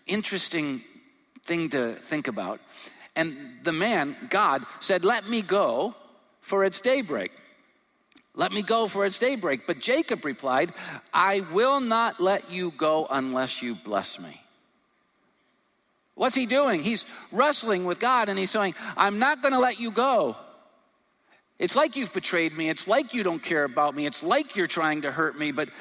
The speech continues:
but I am not going to let you go because you're the only one that can bless me. You're the only one that can help me. You're the only one that can get me through this wall. I will not let you go unless you bless me."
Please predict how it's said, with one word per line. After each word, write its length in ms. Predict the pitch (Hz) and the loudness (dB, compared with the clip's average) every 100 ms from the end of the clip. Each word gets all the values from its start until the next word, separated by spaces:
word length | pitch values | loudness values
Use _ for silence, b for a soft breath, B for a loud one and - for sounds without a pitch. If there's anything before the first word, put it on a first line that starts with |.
| B B | B B
but 120 | 180 | -2
I 160 | 160 285 | 2 2
am 160 | 302 269 | 2 2
not 200 | 285 226 | 0 2
going 200 | 254 233 | 0 4
to 40 | |
let 240 | 214 208 | 2 2
you 60 | 226 | -2
go 200 | 196 180 | 2 2
because 280 | 165 165 151 | 2 -2 -2
you're 140 | 190 | -2
the 140 | 175 160 | -2 -2
only 180 | 156 | -2
one 140 | 147 139 | -4 -4
that 120 | 127 | -6
can 140 | 131 | -6
bless 240 | 123 120 - | -4 -4 -4
me. 80 | 117 | -6
You're 200 | 127 151 | -4 -4
the 160 | 147 | -6
only 180 | 131 131 | -6 -6
one 160 | 123 117 | -6 -6
that 100 | 107 | -8
can 100 | 107 | -10
help 220 | 107 101 | -8 -10
me. 80 | 107 | -8
You're 180 | 123 | -8
the 160 | 143 139 | -6 -6
only 200 | 123 120 | -6 -8
one 200 | 107 98 | -8 -10
that 120 | 90 | -12
can 120 | - | -12
get 160 | 101 107 | -12 -10
me 100 | 107 | -12
through 200 | 90 90 | -14 -14
this 200 | 87 - | -14 -12
wall. 180 | 92 85 | -12 -8
I 160 | 113 110 | -6 -6
will 240 | 127 143 | -6 -6
not 240 | 131 123 | -6 -8
let 200 | 113 113 | -10 -14
you 60 | 90 | -16
go 260 | 90 98 95 | -14 -14 -12
unless 300 | 92 90 - | -14 -14 -16
you 80 | |
bless 320 | 90 92 95 | -14 -12 -12
me." 100 | - | -12